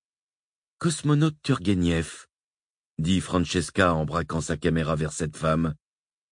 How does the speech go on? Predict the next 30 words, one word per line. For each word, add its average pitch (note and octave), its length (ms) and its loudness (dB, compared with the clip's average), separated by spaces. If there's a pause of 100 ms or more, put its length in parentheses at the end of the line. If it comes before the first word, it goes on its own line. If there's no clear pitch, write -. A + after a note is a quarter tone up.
(340)
partagez-vous D#3 520 0
le B2+ 100 6
point A#2+ 220 -2
de G2+ 100 2
vue F2+ 200 0
de F#2+ 80 4
votre F2+ 280 -4
collègue ? G2 560 0 (760)
Juste D3 340 0
après A#2 200 0
la G#2 100 2
mort G2+ 180 -2
du G2+ 80 -2
général F#2+ 460 2
Borzov, F#2 600 -2 (520)
vous C3+ 160 0
avez C#3+ 140 2
déclaré C#3+ 500 2 (320)
qu'une D3+ 180 4
force D3+ 520 0
supérieure, C3+ 880 2 (380)
et A2+ 140 6
vous F2+ 140 2
vous F2 140 0
référiez F#2+ 500 0
au E2+ 60 2
Raméen, C3 520 4 (640)
pouvait D#3 280 0
avoir D3 220 -2
joué D3+ 280 0